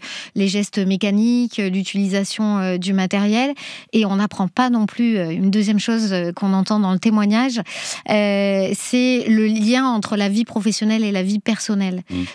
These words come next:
Speaker 1: De nombreuses agricultrices, euh, ou paysannes m'ont témoigné dans le livre le fait que tout est tellement imbriqué qu'il y a cette espèce de double charge mentale, en fait,
Speaker 2: Ouais.
Speaker 1: invisible. On en parle
Speaker 2: Parce
Speaker 1: beaucoup de la
Speaker 2: Ouais,
Speaker 1: charge
Speaker 2: ouais.
Speaker 1: mentale.
Speaker 2: Parce qu'il faut s'occuper de l'exploitation, mais aussi, euh, de faire à manger, de s'occuper des enfants.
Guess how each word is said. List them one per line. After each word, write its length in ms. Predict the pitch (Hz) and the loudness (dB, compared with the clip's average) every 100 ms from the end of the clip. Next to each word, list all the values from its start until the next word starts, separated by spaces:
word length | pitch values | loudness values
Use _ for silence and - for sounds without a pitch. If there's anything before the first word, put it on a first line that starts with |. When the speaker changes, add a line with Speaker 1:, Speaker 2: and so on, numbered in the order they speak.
| - | -2
Speaker 1:
De 80 | 208 | 2
nombreuses 380 | 220 233 269 262 | 2 2 0 0
agricultrices, 760 | 220 214 214 196 - 269 - | 0 0 0 -2 -4 -4 -2
euh, 320 | 214 190 185 | 0 0 0
ou 100 | 180 | 0
paysannes 440 | 185 208 202 233 247 | 0 0 2 2 2
m'ont 340 | 208 185 185 | 2 0 0
témoigné 440 | 185 196 202 208 220 | 0 2 2 2 2
dans 160 | 202 | 2
le 320 | 190 185 180 | 2 2 2
livre 520 | 185 220 294 277 233 185 - - | 4 4 4 2 -2 -4 -8 -4
le 120 | - 214 | 0 2
fait 140 | 285 | 2
que 100 | 262 | 0
tout 260 | 208 269 233 | -2 -2 -2
est 80 | 196 _ | -4 _
tellement 460 | 285 294 285 294 277 | 0 2 2 0 0
imbriqué 760 | 247 247 262 240 - 269 330 339 | 0 2 2 0 0 -2 -2 -8
qu'il 320 | - 240 262 | -4 -2 0
y 60 | 220 | -2
a 80 | 202 | -4
cette 140 | - | -4
espèce 340 | 208 - 247 214 | -4 -2 0 0
de 140 | 202 | 0
double 460 | 185 220 277 233 226 | 2 2 4 2 0
charge 440 | - 247 226 202 | 0 -2 -2 0
mentale, 440 | 214 220 208 233 220 | 0 0 0 0 0
en 100 | 190 | -2
fait, 180 | 214 | 0
Speaker 2:
Ouais. 80 | 208 | 2
Speaker 1:
invisible. 480 | 202 214 208 269 247 | 2 2 2 0 0
On 120 | 180 | -2
en 100 | 175 | 0
parle 0 | |
Speaker 2:
Parce 180 | 202 196 | 0 2
Speaker 1:
beaucoup 220 | 226 - | 0 0
de 60 | 247 | 0
la 80 | 202 | 2
Speaker 2:
Ouais, 100 | 143 | 2
Speaker 1:
charge 120 | 151 | 2
Speaker 2:
ouais. 80 | 117 | 0
Speaker 1:
mentale. 340 | 190 247 277 | 0 -2 -2
Speaker 2:
Parce 140 | 185 - | -4 -2
qu'il 120 | 117 | -2
faut 120 | 107 | 0
s'occuper 400 | - - - - | -2 -4 -2 -2
de 60 | 87 | -2
l'exploitation, 640 | 87 - - 85 - 131 | -4 -6 -4 -4 -2 -2
mais 100 | 123 | 0
aussi, 420 | 90 76 101 110 | -2 -2 -2 -2
euh, 340 | 92 80 78 82 | 0 -2 -4 -4
de 100 | 85 | -4
faire 200 | - 85 | -2 -2
à 40 | |
manger, 320 | 87 87 101 135 | -2 0 0 -2
de 40 | |
s'occuper 300 | - - 90 | -6 -4 -2
des 160 | 87 85 | -2 -2
enfants. 360 | 85 107 143 | -4 -4 -4